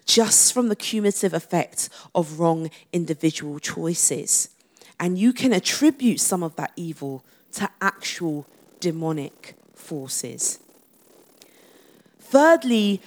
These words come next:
the devil's mission is to deceive us and draw us away from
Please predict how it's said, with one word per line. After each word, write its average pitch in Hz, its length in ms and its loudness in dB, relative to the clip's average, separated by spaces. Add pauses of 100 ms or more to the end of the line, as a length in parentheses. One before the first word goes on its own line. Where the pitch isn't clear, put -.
(160)
the 233 120 4
devil's 277 600 2
mission 226 800 2 (340)
is 233 200 2
to 226 80 0
deceive 262 640 4
us 175 360 4
and 208 160 4
draw 247 300 6
us - 160 4
away 180 440 4
from 196 260 0